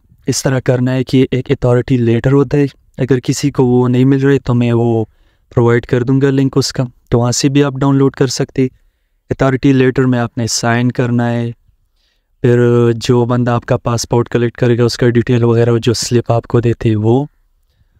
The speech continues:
और वो करने उस बंदे को देनी जिस दिन आपको कलेक्शन की ईमेल आ जाएगी। बीआरपी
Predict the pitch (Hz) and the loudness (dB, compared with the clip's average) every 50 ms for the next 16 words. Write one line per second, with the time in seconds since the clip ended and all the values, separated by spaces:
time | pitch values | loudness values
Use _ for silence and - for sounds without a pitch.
0 | _ _ _ _ - - 135 139 135 127 135 139 139 - - 135 131 131 131 131 | _ _ _ _ -4 -2 -2 0 0 0 2 2 2 2 0 0 0 2 2 2
1 | 131 135 131 135 131 131 - 127 120 113 113 123 120 123 123 123 117 - 123 120 | 2 2 2 2 2 2 0 0 -4 -4 -2 -2 0 2 2 2 2 2 0 0
2 | 120 123 123 135 151 156 160 160 - _ _ _ _ _ _ _ _ _ _ _ | 0 0 0 2 2 0 0 -2 -4 _ _ _ _ _ _ _ _ _ _ _
3 | _ _ _ - - 143 147 139 143 147 135 131 127 120 - - 135 - - 131 | _ _ _ -4 -2 -2 -2 0 0 0 2 2 0 0 0 -2 -2 -2 0 0
4 | 120 123 120 - - 131 120 - - 131 120 123 123 123 113 113 117 120 117 127 | 0 0 0 0 -2 -2 -2 -2 -2 0 0 2 2 0 0 0 0 0 2 2
5 | 127 127 131 131 123 - _ _ _ _ _ _ _ _ _ _ _ _ _ _ | 2 2 2 0 -2 -4 _ _ _ _ _ _ _ _ _ _ _ _ _ _
6 | _ _ _ - 127 135 139 147 139 135 113 - 127 127 123 | _ _ _ -4 -2 0 2 2 2 0 0 0 0 2 2